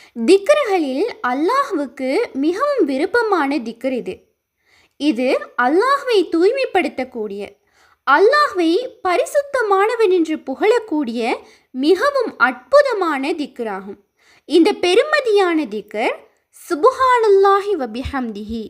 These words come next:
பரிசுத்தமான இறைவனுக்கே எல்லா புகழும். இந்த பெருமதியான திக்ரானது எம்முடைய நன்மை தட்டை அதிகமாக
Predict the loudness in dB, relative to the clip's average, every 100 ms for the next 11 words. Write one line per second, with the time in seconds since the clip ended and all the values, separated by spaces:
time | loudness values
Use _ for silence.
0 | _ _ _ _ _ 2 4 4 0 -2
1 | 0 2 2 2 0 -2 0 0 0 -2
2 | -6 -8 -4 -2 -4 -12 -6 2 4 4
3 | 2 0 -6 -8 -10 -10 _ _ _ _
4 | -2 2 2 2 2 2 2 0 0 0
5 | 2 2 -2 -6 -2 0 0 -2 -4 -2
6 | -2 -2 -2 0 2 4 4 4 0 -2
7 | -2 -4 -2 -4 -4 -6 -2 -4 -2 -4
8 | -4 -6 -4 2 2 2 -2